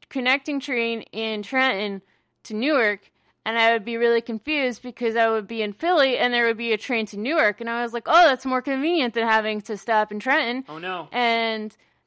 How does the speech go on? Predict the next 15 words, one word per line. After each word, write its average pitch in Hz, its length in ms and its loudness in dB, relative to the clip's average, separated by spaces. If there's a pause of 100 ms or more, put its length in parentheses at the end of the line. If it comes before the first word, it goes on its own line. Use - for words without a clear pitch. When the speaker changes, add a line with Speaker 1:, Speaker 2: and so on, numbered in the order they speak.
Speaker 1:
yeah, 226 320 2 (180)
and 240 140 -4
every 262 280 0
time 262 200 -2
I 247 60 -4
saw 269 220 2
it, 240 40 2
I 226 120 2
was 240 120 -6
like, 269 240 -8
"You 359 140 -4
fucking 277 420 -4
asshole, 220 380 -2
that's 277 200 0
Newark, 240 760 2